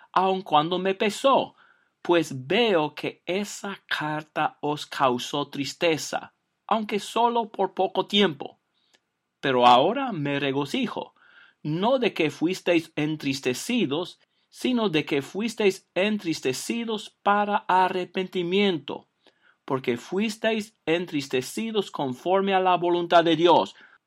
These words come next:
para que no sufrierais pérdida alguna de parte nuestra". Según Pablo en versículo nueve, la tristeza había producido el arrepentimiento.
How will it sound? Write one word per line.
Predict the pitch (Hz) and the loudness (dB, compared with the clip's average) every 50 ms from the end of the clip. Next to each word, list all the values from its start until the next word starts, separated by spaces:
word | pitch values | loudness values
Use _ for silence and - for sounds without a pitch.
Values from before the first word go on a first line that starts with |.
| _ _ _ | _ _ _
para | 135 131 127 127 | 4 4 4 2
que | - 143 143 | 0 -2 -4
no | 147 156 175 190 208 214 214 202 | -2 -2 -2 -2 0 -2 -2 -4
sufrierais | - - 139 131 - 151 143 160 190 214 220 220 226 226 220 208 - - _ _ _ | -6 -6 -8 -6 -6 -4 -2 0 0 0 0 2 2 2 2 0 -4 -8 _ _ _
pérdida | - 190 196 202 196 190 202 196 202 196 | -2 0 2 2 2 0 0 0 -2 -2
alguna | - - 170 170 175 170 147 151 175 185 185 190 185 180 | -2 -2 -2 -2 -2 -2 -4 -4 -4 -2 -2 -4 -6 -6
de | 165 175 170 | -8 -8 -10
parte | 170 _ _ - 151 139 139 135 139 139 131 | -10 _ _ 4 4 4 4 2 -2 -6 -4
nuestra". | 127 135 139 135 123 107 - - - - - 104 - _ _ _ _ _ _ _ _ _ _ _ _ _ _ _ _ _ _ _ | -4 -2 -2 -2 -2 -4 -6 -10 -14 -16 -16 -16 -18 _ _ _ _ _ _ _ _ _ _ _ _ _ _ _ _ _ _ _
Según | _ - - 247 285 311 277 - | _ -6 -4 -2 -2 -2 -2 4
Pablo | - - 165 180 175 156 147 | 8 10 10 10 10 8 2
en | 127 123 | 0 0
versículo | 131 127 - 135 - 131 127 | 0 -2 -2 -4 -6 -4 -2
nueve, | 123 123 131 156 175 160 120 92 80 101 - _ _ _ _ _ _ _ _ | -2 0 0 0 0 0 0 -2 -6 -10 -14 _ _ _ _ _ _ _ _
la | 139 143 156 156 151 139 139 | -4 -2 0 0 0 -2 -4
tristeza | - - 123 117 - - - - _ - 208 226 226 208 - - - - 208 220 - - | -8 -10 -10 -8 -8 -10 -14 -10 _ -6 -6 -4 -6 -8 -10 -12 -12 -10 -10 -8 -8 -6
había | 147 135 127 143 160 175 180 - | -6 -6 -6 -6 -6 -6 -6 -6
producido | - - 147 135 123 127 123 - - 247 294 302 294 285 277 277 262 - _ _ _ _ _ _ _ _ _ _ _ _ - | -6 -6 -4 -4 -4 -4 -6 -6 -6 -6 -6 -4 -2 -2 -2 -4 -4 -8 _ _ _ _ _ _ _ _ _ _ _ _ -6
el | 165 165 151 147 | -2 0 4 4
arrepentimiento. | 139 139 131 131 113 - 127 120 120 127 127 135 139 135 123 104 - - 65 - - | 4 4 2 0 0 0 -2 -2 0 0 0 2 2 2 2 0 -4 -8 -12 -16 -18